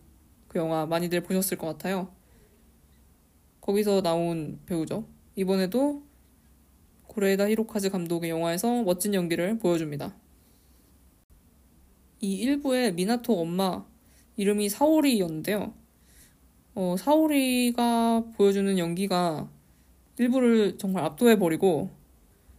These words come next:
관객이 굉장히 설득이 됩니다. 무엇에 설득되냐 하면,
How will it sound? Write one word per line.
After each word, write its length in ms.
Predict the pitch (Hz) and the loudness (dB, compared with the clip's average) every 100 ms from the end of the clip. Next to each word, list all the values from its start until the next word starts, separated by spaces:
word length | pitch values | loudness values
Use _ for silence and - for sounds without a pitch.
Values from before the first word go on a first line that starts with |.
| _ _ _ _ _ _ - _ _ | _ _ _ _ _ _ -20 _ _
관객이 400 | - 214 240 233 | -2 2 4 4
굉장히 400 | 202 185 208 202 | 4 2 2 2
설득이 340 | 196 285 302 220 | 2 2 2 0
됩니다. 360 | 160 147 190 - - _ _ _ _ _ _ _ _ _ _ - | 0 -4 -8 -12 -20 _ _ _ _ _ _ _ _ _ _ -4
무엇에 320 | 202 220 233 | 4 6 6
설득되냐 500 | 226 220 - 180 165 | 4 2 0 -2 -2
하면, 360 | 160 196 147 | -2 -2 -4